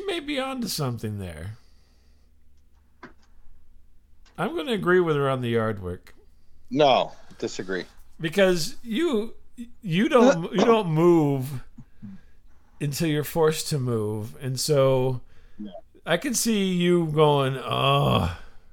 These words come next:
Speaker 1: you know,
Speaker 2: Mm-hmm.
Speaker 1: uh, Ralph is doing his yard work. That means I gotta go cut the grass, or I'm gonna look like the asshole on the block."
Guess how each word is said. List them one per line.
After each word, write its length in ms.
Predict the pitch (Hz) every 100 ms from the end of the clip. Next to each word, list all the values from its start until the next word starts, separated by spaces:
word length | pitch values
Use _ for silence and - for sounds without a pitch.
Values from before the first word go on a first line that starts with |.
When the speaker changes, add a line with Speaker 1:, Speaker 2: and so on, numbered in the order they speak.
| -
Speaker 1:
you 120 | 127
know, 420 | 123 113 110 113 - - - - - - -
Speaker 2:
Mm-hmm. 300 | 120 127 113
Speaker 1:
uh, 240 | 117 117 117
Ralph 400 | 127 147 165 175
is 260 | 175 156 -
doing 380 | 147 156 170 175
his 200 | 170 151
yard 320 | 170 170 160
work. 200 | 147 143
That 140 | 143 151
means 200 | 160 160
I 100 | 160
gotta 180 | 160
go 140 | 156 156
cut 260 | 156 170
the 60 | -
grass, 480 | 135 151 147 143 -
or 80 | 135
I'm 120 | 139
gonna 120 | 151
look 160 | 151 147
like 140 | 156
the 180 | 147 147
asshole 480 | 151 151 180 160 160
on 100 | 156
the 60 | 160
block." 680 | 170 160 143 117 117 -